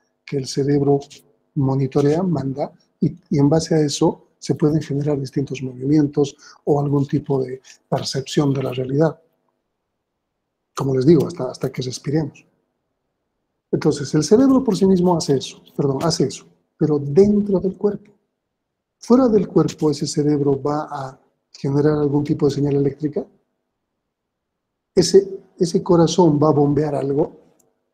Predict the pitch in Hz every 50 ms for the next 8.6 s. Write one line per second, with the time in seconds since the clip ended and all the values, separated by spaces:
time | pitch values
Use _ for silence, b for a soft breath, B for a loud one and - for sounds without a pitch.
0 | _ _ _ _ _ _ _ _ _ _ _ _ _ - - 196 196 240 233 220
1 | 202 - 208 185 202 196 196 208 185 180 175 185 208 - - - 175 175 175 180
2 | 175 - - - _ _ - - - - - 175 180 196 233 - - _ _ _
3 | _ _ _ _ _ - 165 190 247 226 165 - - - - 147 - - 143 127
4 | 123 - - - - _ _ _ _ _ _ _ _ _ _ _ _ _ _ _
5 | _ _ _ _ _ _ _ _ _ _ _ _ _ _ _ _ _ _ _ _
6 | _ _ _ - 196 208 247 233 - 226 202 190 196 185 165 165 160 - - -
7 | - - - _ _ - 147 131 - _ - 160 147 139 - - - - 156 147
8 | 135 - 135 - - - - - - - _